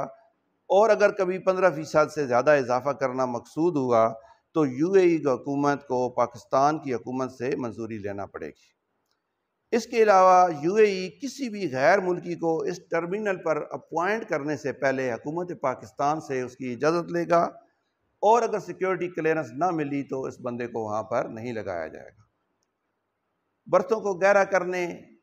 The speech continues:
पोर्ट का एरिया बढ़ाने और कंटेनर्स की स्टोरेज बढ़ाने से ये टर्मिनल आठ हज़ार पाँच सौ कंटेनर उठाने वाले जहाज़ों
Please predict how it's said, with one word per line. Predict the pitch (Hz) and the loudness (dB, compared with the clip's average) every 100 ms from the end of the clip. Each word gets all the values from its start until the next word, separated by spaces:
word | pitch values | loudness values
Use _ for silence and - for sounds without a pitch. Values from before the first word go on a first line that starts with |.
| _ _ _ _ _ _ - _ _ _ _ _ | _ _ _ _ _ _ -20 _ _ _ _ _
पोर्ट | 165 175 180 | 2 4 4
का | 185 | 2
एरिया | 170 175 196 185 | 2 2 2 4
बढ़ाने | 170 156 165 170 160 | 4 2 0 -4 -2
और | 160 156 | -4 -2
कंटेनर्स | 160 165 180 196 175 | -6 -2 -2 -2 -4
की | 185 | -10
स्टोरेज | 151 - 202 214 233 180 | -16 -8 -4 0 0 0
बढ़ाने | 156 139 147 156 | 0 2 0 -4
से | 147 135 135 | -4 -4 -6
ये | 131 165 | -4 -6
टर्मिनल | 165 156 165 160 147 135 131 - _ _ _ _ _ | -4 -4 -2 0 0 -2 -6 -16 _ _ _ _ _
आठ | 185 196 214 | 4 4 4
हज़ार | 180 151 151 156 156 | 0 2 4 4 2
पाँच | 160 170 185 | -2 -2 -4
सौ | 170 160 151 147 151 | -2 0 0 -2 -8
कंटेनर | 139 147 151 147 | -6 -4 -4 -4
उठाने | 139 123 135 143 | -8 -6 -6 -2
वाले | 135 127 123 | 0 -2 -4
जहाज़ों | 113 104 123 127 135 | -6 -2 -2 0 -4